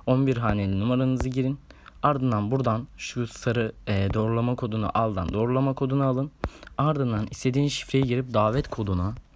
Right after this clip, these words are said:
sekiz yüz otuz beş, yüz yetmiş üç, yüz yetmiş iki yaparak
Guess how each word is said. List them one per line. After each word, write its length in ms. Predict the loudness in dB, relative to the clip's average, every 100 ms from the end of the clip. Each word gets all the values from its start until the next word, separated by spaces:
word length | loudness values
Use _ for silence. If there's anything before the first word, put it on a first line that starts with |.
| -20 -10 -10 -10 -12
sekiz 400 | -4 -4 -2 -2
yüz 120 | 0
otuz 280 | 0 0 0
beş, 300 | 0 0 -6
yüz 220 | -4 -2 -2
yetmiş 340 | -2 -2 -4
üç, 120 | -2
yüz 180 | -2 -2
yetmiş 300 | -2 -2 -6
iki 120 | 0
yaparak 440 | 0 0 -2 -2